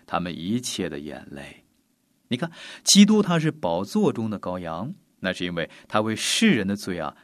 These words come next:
就来舍命，他也是那位执行审判的。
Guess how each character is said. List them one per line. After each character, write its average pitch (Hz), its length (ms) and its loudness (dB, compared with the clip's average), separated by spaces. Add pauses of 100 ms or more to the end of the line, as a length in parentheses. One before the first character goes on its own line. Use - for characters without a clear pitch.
(100)
就 87 120 -8
来 85 140 -6
舍 80 260 -8
命， 90 280 -8 (500)
他 139 140 6
也 131 60 8
是 127 120 2
那 131 180 2
位 123 140 0
执 117 160 -2
行 117 160 -2
审 87 240 -6
判 98 280 -4
的。 95 220 -8